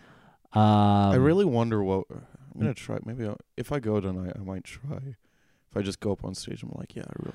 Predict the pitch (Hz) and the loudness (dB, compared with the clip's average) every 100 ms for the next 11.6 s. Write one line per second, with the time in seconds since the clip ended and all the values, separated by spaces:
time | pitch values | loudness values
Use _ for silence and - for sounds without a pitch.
0 | - 131 143 165 202 - 240 180 147 233 | 4 10 10 10 10 10 12 12 12 12
1 | - 156 180 156 160 156 165 151 120 123 | 10 8 10 12 12 12 8 4 4 6
2 | 127 123 170 - 92 87 - _ _ - | 6 6 6 4 0 -2 -18 _ _ -6
3 | 104 95 - 131 160 139 127 135 139 160 | -6 -6 2 10 10 12 10 10 12 10
4 | 160 113 131 139 139 131 185 151 156 120 | 10 8 8 8 4 6 8 10 10 8
5 | 104 101 92 - - 143 107 107 185 302 | 4 2 0 -6 0 2 2 12 12 12
6 | 349 311 320 294 - 285 427 427 226 190 | 12 12 12 12 12 10 12 12 12 10
7 | 175 233 403 240 147 104 - 160 127 117 | 10 10 8 8 8 6 4 4 6 6
8 | 110 131 113 139 113 - _ _ _ _ | 4 2 2 0 -2 -10 _ _ _ _
9 | - 131 120 131 120 110 104 113 - 90 | -2 2 2 2 0 2 0 0 -4 -8
10 | 92 _ _ _ _ _ _ _ - - | -8 _ _ _ _ _ _ _ -16 -2
11 | 202 170 190 92 - | -2 -2 -4 -4 -4